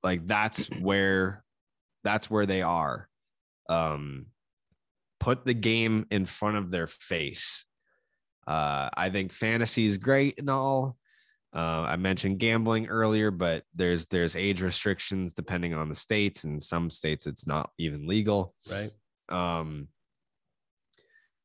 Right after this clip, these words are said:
Speaker 1: yeah, I think it's more of, uh, getting the game in front of these younger fans that, uh,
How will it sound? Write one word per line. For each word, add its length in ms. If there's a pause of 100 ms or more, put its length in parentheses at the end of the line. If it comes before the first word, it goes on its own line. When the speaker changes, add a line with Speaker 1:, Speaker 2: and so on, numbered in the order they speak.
(120)
Speaker 1:
yeah, 280
I 120
think 280
it's 140
more 360
of, 180 (1080)
uh, 520 (580)
getting 480
the 80
game 680 (220)
in 180
front 560 (260)
of 560 (280)
these 280
younger 280
fans 680 (180)
that, 400 (640)
uh, 540